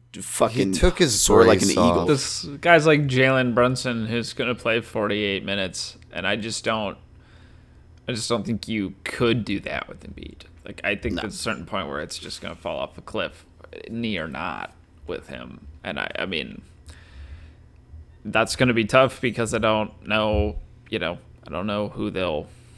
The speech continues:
Speaker 3: I, I expect Boston to have pretty much the same damn rotation because they, like they said, the thing got, that thing got down to seven today, and I
Speaker 1: Yeah.
Speaker 3: would expect it to be probably
Speaker 1: Thought they were
Speaker 3: almost
Speaker 1: deep. God
Speaker 3: identical.
Speaker 1: damn it.
Speaker 3: Um,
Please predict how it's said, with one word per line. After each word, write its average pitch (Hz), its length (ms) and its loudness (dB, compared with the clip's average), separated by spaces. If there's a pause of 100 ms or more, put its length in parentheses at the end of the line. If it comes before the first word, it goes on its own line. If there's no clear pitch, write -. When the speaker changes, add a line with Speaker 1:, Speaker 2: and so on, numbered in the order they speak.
(1300)
Speaker 3:
I, - 80 -14 (180)
I 113 100 0
expect 151 440 2
Boston 143 360 8
to 117 40 2
have 113 240 0
pretty 127 180 0
much - 260 -2
the 95 80 -6
same 104 320 -2
damn 101 280 -2
rotation 92 560 -4
because 90 340 -8
they, 85 300 -4 (120)
like 90 200 -6
they 113 100 -2
said, - 340 -2
the 120 100 2
thing 110 240 -2
got, 104 240 -2 (480)
that 156 220 2
thing 147 160 6
got 123 200 6
down 104 200 2
to 87 60 -8
seven 71 600 -4
today, - 460 -6
and - 100 -2
I 117 40 6
Speaker 1:
Yeah. 110 200 8
Speaker 3:
would 73 80 -4
expect 85 400 -6
it 62 120 -10
to - 100 -20
be 60 280 -6 (280)
probably 64 320 -4
Speaker 1:
Thought 107 200 4
they 113 100 6
were 110 200 6
Speaker 3:
almost 104 320 4
Speaker 1:
deep. - 60 -10
God 85 220 -2
Speaker 3:
identical. 92 360 0
Speaker 1:
damn 85 160 -2
it. 87 140 -6 (1000)
Speaker 3:
Um, 53 600 -6